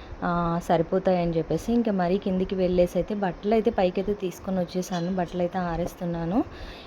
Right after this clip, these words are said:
ఎందుకంటే ఇప్పుడు afternoon త్రీ ఓ క్లాక్ అయితే అయ్యింది టైమ్ అయితే. ఇంకా నేను వచ్చేసి బట్టలన్నీ ఫైనల్గా అయితే మిషన్కి అయితే వేసేసాను.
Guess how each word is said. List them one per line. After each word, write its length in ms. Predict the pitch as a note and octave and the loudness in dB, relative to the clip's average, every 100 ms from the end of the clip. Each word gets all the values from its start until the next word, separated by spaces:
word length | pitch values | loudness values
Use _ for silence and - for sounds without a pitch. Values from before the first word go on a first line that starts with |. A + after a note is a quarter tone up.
| - | -2
ఎందుకంటే 420 | G#3 G3+ G#3+ A3 | 0 2 2 2
ఇప్పుడు 120 | A3+ A3+ | 2 4
afternoon 600 | F#3+ F#3 G#3+ G#3+ A3 G#3 | 4 2 0 2 2 2
త్రీ 120 | G3 | 4
ఓ 120 | F#3 | 4
క్లాక్ 340 | F#3 F3+ F3+ | 4 2 2
అయితే 200 | G3+ F#3+ | -2 0
అయ్యింది 380 | G#3 F3 F3+ F3 | 0 2 0 -2
టైమ్ 340 | F3+ E3+ E3 F3 | -2 -2 0 0
అయితే. 360 | E3 F3+ A#3 A4+ - - - - - - - - | -2 0 0 0 -6 -18 -20 -20 -20 -20 -16 -4
ఇంకా 180 | F#3 F3+ | -2 0
నేను 180 | F3 F3 | -2 -2
వచ్చేసి 320 | F3+ F#3+ B3+ | -2 -4 -2
బట్టలన్నీ 560 | A3 G3 F3+ G#3 G3+ G#3 | 0 0 0 0 0 -2
ఫైనల్గా 520 | G#3 F#3 F#3 F#3+ G3+ | -2 -2 0 0 0
అయితే 260 | F#3+ G#3+ | 0 0
మిషన్కి 460 | A3 F#3 - F#3 F#3+ | 0 -2 -2 -2 0
అయితే 180 | F#3+ G3 | 0 2
వేసేసాను. 680 | F3+ E3+ F3 F3 F3+ E3+ | 2 2 0 -2 -4 -2